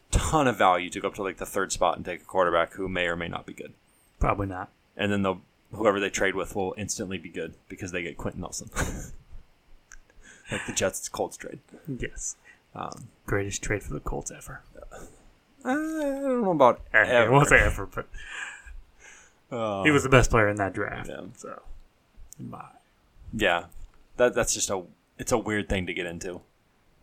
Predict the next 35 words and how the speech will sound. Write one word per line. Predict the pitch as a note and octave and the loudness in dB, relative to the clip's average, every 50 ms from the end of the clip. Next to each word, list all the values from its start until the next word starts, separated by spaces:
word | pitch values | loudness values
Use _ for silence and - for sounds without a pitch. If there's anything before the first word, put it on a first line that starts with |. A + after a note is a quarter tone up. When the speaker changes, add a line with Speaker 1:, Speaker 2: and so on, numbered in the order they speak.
| _ _ _ _ | _ _ _ _
Speaker 1:
Like, | - A2 G#2+ - | 2 2 2 2
would | A2+ F#2+ | 0 0
you | G#2+ A2+ | 2 4
rather | A2 A2 A2 A2 | 6 6 6 6
Speaker 2:
Yeah. | G#2+ | 6
Speaker 1:
have | G#2+ G#2+ G#2 G2 | 6 6 6 4
a, | G2+ G2 G2 G2 G2+ - - - - - _ | 4 2 4 4 2 0 -2 -8 -14 -16 _
Speaker 2:
<laughs> | _ - _ - | _ -18 _ -2
Speaker 1:
like, | G#2+ G2+ | 0 0
a | - F2+ | 0 0
four, | - - - - - A#2+ A2+ A2+ A#2+ A#2 - A#2+ | -4 -6 -8 -4 0 4 4 4 4 2 2 4
uh, | A2 G2+ G2+ - - G2 | 4 4 4 2 -2 -4
we're | G#2 G#2 | -2 -2
not | G2 F2+ E2+ | 0 -2 -4
getting | E2 E2+ E2+ | -6 -12 -16
into | E2 E2 - | -16 -18 -18
it. | - _ _ _ - - | -20 _ _ _ -6 -2
Um, | G#2 G#2 G2 F#2 F2 E2 E2+ _ _ _ - _ _ _ _ _ _ - - | 0 2 2 0 0 -4 -10 _ _ _ -20 _ _ _ _ _ _ -8 -4
I | - - | -2 0
think | - G#3+ G#3 | 0 2 2
the | B3 G#3+ | 4 4
Lions | D#3+ C#3+ D#3+ D#3+ D#3 - | 6 6 6 4 2 0
could | - - - - C#3+ C#3 - | -2 -4 -2 0 0 0 2
be | - C#3+ | 2 -2
good. | G#2+ - - G#2+ A2 A#2+ C3 A#2+ A2+ - - _ _ _ _ _ _ _ _ _ _ _ _ _ _ _ _ _ _ - | 0 -2 -2 0 2 2 2 0 -2 -12 -16 _ _ _ _ _ _ _ _ _ _ _ _ _ _ _ _ _ _ -8
The | A2+ A2+ A2 | -4 -2 4
Vikings | - A#2 B2+ C3+ - D3+ C#3 A2 | 6 6 6 6 6 4 4 4
offense | A#2+ G#2 A2+ - - C3+ B2+ - - - | 6 4 4 4 4 2 2 2 2 2
might | A2+ A2 A2+ A2 | 2 2 0 0
be | G#2+ A2+ | -2 -4
worse | G2+ G2 G#2 A2 A#2+ A#2+ | 0 2 2 2 2 0
because | - - - G#2 E2+ | -2 -4 -6 -8 -8
Diggs | - - A#2+ A#2+ G#2+ G#2 | -4 -2 -2 -2 -2 -2
is | A#2 G#2+ - | -6 -4 -2
gone. | - A#2+ A2+ A2+ A2+ A2+ A2+ A2 | 0 2 2 2 2 2 0 -2